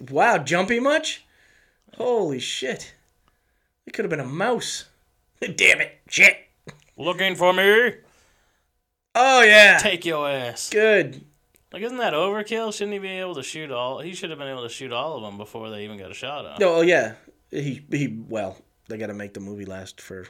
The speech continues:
Speaker 1: so many minutes.
Speaker 2: Yeah.
Speaker 1: So. But, I'll tell you, if he takes one of those, uh,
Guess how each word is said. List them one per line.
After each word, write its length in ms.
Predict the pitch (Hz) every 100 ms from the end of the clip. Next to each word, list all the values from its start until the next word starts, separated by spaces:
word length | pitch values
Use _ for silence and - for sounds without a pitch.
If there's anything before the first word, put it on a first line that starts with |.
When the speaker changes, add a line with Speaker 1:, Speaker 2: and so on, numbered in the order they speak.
| _
Speaker 1:
so 180 | - 104
many 160 | 101
minutes. 400 | 101 101 113 - - _ _ _ _ _
Speaker 2:
Yeah. 140 | 110 - _ _ _ _ _ _ _ _ _ _
Speaker 1:
So. 100 | - - - 113 107 _ _ _ _ _ _ _ _ _ _ _ -
But, 460 | 147 190 120 - 143
I'll 120 | 156
tell 180 | 190 214
you, 80 |
if 100 | 139
he 80 | 135
takes 280 | 127 165 160
one 80 | 151
of 80 | 139
those, 340 | 127 123 131
uh, 460 | 127 123 120 113